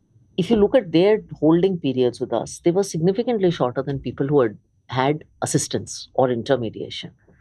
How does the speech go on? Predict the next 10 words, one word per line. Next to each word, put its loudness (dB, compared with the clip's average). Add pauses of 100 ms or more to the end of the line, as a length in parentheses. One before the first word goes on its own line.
(640)
And 2
in 6
equities, 0 (380)
really, 2 (160)
the 4
long 4
game 4
is 2
the 2
right 0